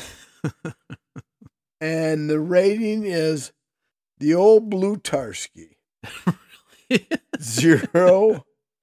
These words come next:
Speaker 2: point zero. So we're gonna have to get on,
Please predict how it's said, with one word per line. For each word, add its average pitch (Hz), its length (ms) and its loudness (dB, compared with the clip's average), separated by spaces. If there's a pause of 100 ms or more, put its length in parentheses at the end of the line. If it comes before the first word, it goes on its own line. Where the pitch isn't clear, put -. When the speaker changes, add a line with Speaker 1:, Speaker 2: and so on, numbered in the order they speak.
(540)
Speaker 2:
point 160 680 0 (720)
zero. 143 680 -12 (720)
So 113 260 -12 (560)
we're 170 240 -4
gonna 247 240 2
have 196 220 -4
to 170 80 -14
get 170 180 -6
on, 170 380 -6